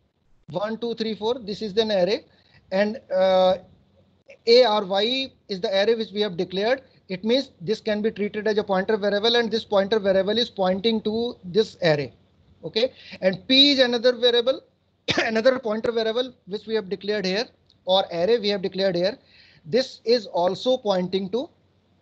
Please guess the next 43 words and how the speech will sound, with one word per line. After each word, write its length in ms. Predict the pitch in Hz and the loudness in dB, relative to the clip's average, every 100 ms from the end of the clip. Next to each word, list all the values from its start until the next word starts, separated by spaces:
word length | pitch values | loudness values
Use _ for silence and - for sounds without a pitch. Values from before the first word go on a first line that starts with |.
| _ _ - | _ _ -12
the 140 | 175 208 | -2 -2
same 320 | - 233 233 | 4 4 4
location. 440 | 185 156 139 131 113 _ | 0 -2 -10 -14 -18 _
Okay, 240 | 165 262 285 _ _ | -4 -4 -4 _ _
because 320 | 160 180 202 | -2 2 0
we 100 | 170 | 2
have 180 | 190 196 | 0 2
copied 440 | 196 175 220 233 190 | 2 2 2 0 0
these 160 | 208 | -4
two 160 | - 190 | -2 -2
values. 460 | 156 139 127 - - _ _ | -2 -4 -10 -16 -20 _ _
Okay, 220 | 151 214 220 _ _ _ | -10 -8 -8 _ _ _
so 120 | - | -10
P 240 | - 214 226 | -2 2 2
is 100 | - | 2
pointing 520 | 202 185 180 196 185 | 0 -2 -2 -6 -4
to 100 | 190 | 0
the 180 | 233 339 _ _ | 0 -2 _ _
same 340 | - - 180 143 | -14 -4 -2 -2
array. 220 | 127 - _ _ - _ | -6 -14 _ _ -20 _
Now 140 | 160 180 | 2 4
the 100 | 175 | 6
value 300 | 180 185 208 | 6 6 4
of 140 | 202 | 4
I 180 | 185 180 | 2 2
is 120 | 185 | 2
equal 240 | 180 175 156 | 0 -2 -2
to 100 | 156 | -2
ten. 280 | 175 247 - _ _ _ 185 | -2 -2 -10 _ _ _ -2
And 180 | 180 | 0
now 180 | 190 233 | 2 2
by 200 | 214 208 | 4 2
this 220 | 170 262 | 2 -2
statement, 560 | 233 - 190 160 147 135 _ | -2 -2 -2 0 -4 -6 _
by 160 | 143 175 | -2 0
this 220 | 165 247 | 0 -2
particular 480 | - 180 175 175 165 | 0 -2 0 0 0
statement, 440 | - 160 165 180 | 0 -2 0 -2
what 200 | 165 160 | 0 0
is 80 | 156 | 0
happening? 380 | 156 151 175 240 _ - - - - 151 | 0 -2 -8 -8 _ -20 -20 -20 -20 -14
We 240 | 147 190 208 | 2 6 6
have 280 | 196 220 | 6 4